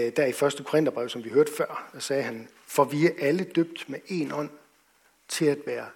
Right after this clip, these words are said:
ét legeme." Det betyder, at det er Kristus, ham som er Messias, Guds søn,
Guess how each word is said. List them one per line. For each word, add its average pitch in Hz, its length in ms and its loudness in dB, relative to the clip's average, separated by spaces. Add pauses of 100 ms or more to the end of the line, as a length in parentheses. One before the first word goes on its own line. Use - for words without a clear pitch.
(220)
ét 175 220 -4 (320)
legeme." 120 500 -4
Det - 1400 -20
betyder, 208 380 -2
at - 200 -10
det 135 100 -2
er 127 100 -6
Kristus, - 760 -6 (480)
ham 170 200 -2
som 151 200 -6
er 131 60 -8
Messias, 127 840 -4
Guds 175 240 0
søn, 170 540 -2